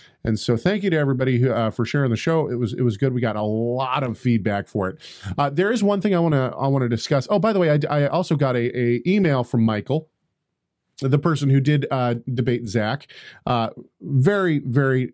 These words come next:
uh, nice brother in the Lord and, uh, uh, easy to talk to and, uh, uh, cordial and, and whatnot. Uh, during the debate, he said something. He said, uh,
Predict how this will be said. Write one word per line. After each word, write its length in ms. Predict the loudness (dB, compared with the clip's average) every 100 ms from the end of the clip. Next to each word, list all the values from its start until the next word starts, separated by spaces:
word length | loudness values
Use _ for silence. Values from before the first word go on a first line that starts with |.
| -6
uh, 180 | -4 -4
nice 460 | -2 -2 -2 -4
brother 340 | -6 0 0 2
in 80 | 0
the 60 |
Lord 360 | 2 2 0 -2
and, 400 | -2 0 -2 0
uh, 280 | 0 0 -2 -8 -20 -8 -4
uh, 160 | -4 2
easy 240 | 2 4
to 80 | 2
talk 340 | 0 -2 -2
to 260 | -2 2 2
and, 380 | 0 -2 -2 -2 -2
uh, 20 |
uh, 360 | -2 -2 -4 -4
cordial 560 | -2 0 2 0 0
and, 100 | 0
and 160 | 0 0
whatnot. 320 | 0 -2 -6 -10 -20 -8
Uh, 60 | -4
during 360 | -2 0 0 0
the 80 | -2
debate, 400 | 0 0 0 -2
he 180 | -4
said 340 | -4 0 0 0
something. 440 | 0 -2 0 0
He 180 | 4 2
said, 460 | 2 0 0 0 0
uh, 220 | 0